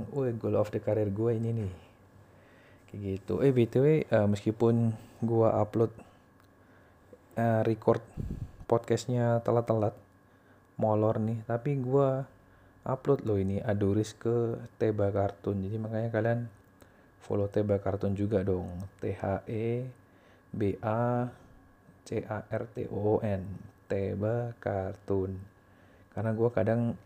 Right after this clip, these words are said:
ya ada masanya lah, lagi malas record atau ya lagi sibuk. Record kan lebih butuh banyak waktu ya, butuh tempat yang tenang juga. Gue nggak punya studio,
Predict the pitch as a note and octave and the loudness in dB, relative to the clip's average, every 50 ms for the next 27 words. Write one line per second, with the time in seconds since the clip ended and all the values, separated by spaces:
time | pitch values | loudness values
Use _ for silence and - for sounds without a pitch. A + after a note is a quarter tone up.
0 | - - - A2 A2+ A#2+ B2+ C3 C3+ C3+ C3 B2+ B2 - - - - - G2+ G2 | -16 -8 -4 -2 0 0 0 -2 -2 -2 -4 -4 -6 -10 -14 -18 -8 -8 -4 -2
1 | G2+ G2 G2 G2 G2+ G2+ G#2 G#2 G#2+ A2+ A2+ A2 A2+ G#2+ G#2+ - - _ - - | -2 -2 -2 -2 -2 -2 0 0 0 2 2 2 2 0 -2 -8 -18 _ -20 -20
2 | - - - - - - - G#2+ A2 A2 A2 G#2 G2+ G2+ G#2+ G2+ - A2+ G#2 G2 | -20 -20 -20 -20 -12 -4 -2 -2 0 2 2 4 4 4 2 0 0 -2 -2 -2
3 | - - - A#2+ A#2+ B2 A#2+ - - - - - G2 G2 - G#2 G2 G2+ G2 G2 | -2 0 4 6 6 6 4 2 -2 -14 -12 -10 -10 -6 -2 0 2 2 2 2
4 | G2+ G2+ - - - - - - - - G2 G2 G2+ G#2 G#2 G#2 G2+ - G#2+ G2+ | 0 -6 -12 -18 -20 -20 -20 -20 -8 -2 0 2 2 2 0 0 -2 0 0 2
5 | F#2+ G2 G#2+ A2 G#2+ - - - - - - - - - - - - - A2+ A2+ | 2 2 0 -2 -4 -6 -20 -20 -20 -20 -20 -20 -20 -12 -12 -10 -2 -2 -2 -2
6 | - - B2 B2 A#2+ A#2 G#2+ G#2 G2 F#2+ F2 - - - - F#2+ G2 G#2 - A2 | 0 -2 -2 -2 0 -2 -2 -2 -2 -4 -4 -8 -14 -10 -8 -8 -8 -6 -2 -2
7 | G#2+ G#2 G#2 G2 F#2+ G2 - G2 G2+ G2 - - - G#2+ G#2 F#2+ E2+ - - - | 0 2 2 2 2 2 0 0 -2 -2 -4 -2 0 2 2 2 0 -2 -10 -20
8 | _ _ - _ _ - - - - - - - - G#2 G#2 G2+ - G#2+ G#2 G2+ | _ _ -20 _ _ -20 -20 -20 -20 -20 -20 -10 -6 -6 -6 -4 0 0 2 2
9 | G2 F#2 F#2+ - - - - - - - - - G#2 G2+ G2+ G#2 G#2 G2+ G#2 G#2 | 2 0 -2 -8 -20 -20 -20 -20 -20 -20 -10 -6 -4 -2 0 0 0 0 0 0
10 | G#2 - G2+ G2+ G2+ G2+ G2+ G2+ G2+ F#2+ G2+ A2+ A2 - - G#2+ G2+ G2+ G#2 G2 | 0 0 2 2 2 2 2 2 2 2 2 2 2 2 2 2 2 4 4 4
11 | F#2+ G2 G2+ G2 F#2+ - - - G2 F#2+ G2 F#2+ G2 G2+ G2 G2 G#2 A2 | 2 2 2 0 0 0 -2 -4 -2 -2 0 0 0 0 0 0 -2 -4